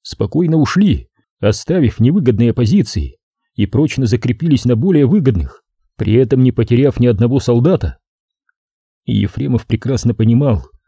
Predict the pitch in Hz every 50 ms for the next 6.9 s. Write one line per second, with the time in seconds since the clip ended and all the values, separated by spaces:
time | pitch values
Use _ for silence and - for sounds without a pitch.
0 | _ _ _ - - - - 104 104 113 110 120 147 139 135 127 120 107 101 151
1 | 156 127 113 - 113 107 - 151 143 120 - 120 110 117 127 135 113 - - 165
2 | 190 147 - - 73 67 - _ _ _ _ _ _ _ - - 104 98 117 143
3 | 151 156 151 147 135 - - 170 165 - - 135 135 131 - 131 123 123 123 139
4 | 185 175 113 - - _ _ _ _ _ _ _ _ _ - - - - 104 107
5 | 113 78 87 117 143 107 80 123 113 - - 123 123 107 90 123 143 139 131 120
6 | - 127 120 104 120 104 92 120 120 123 151 196 165 - - - 73 67